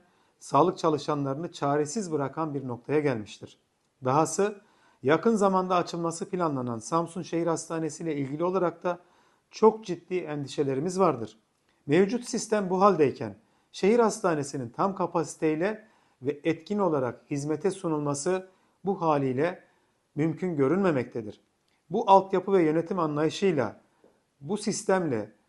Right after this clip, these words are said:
şehir hastanesinin işler hale getirilmesi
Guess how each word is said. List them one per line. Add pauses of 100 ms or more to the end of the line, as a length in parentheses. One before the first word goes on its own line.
şehir
hastanesinin
işler
hale
getirilmesi